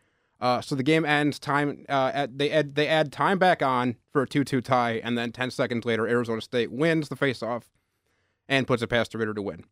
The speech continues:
So Michigan State loses game one, three to two, but it was fun to watch.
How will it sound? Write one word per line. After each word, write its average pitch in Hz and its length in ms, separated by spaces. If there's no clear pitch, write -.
So 131 240
Michigan 131 300
State 123 180
loses 131 400
game 123 240
one, 123 320
three 131 220
to 117 80
two, 120 340
but 143 360
it 120 100
was 113 220
fun 113 220
to 107 60
watch. 123 380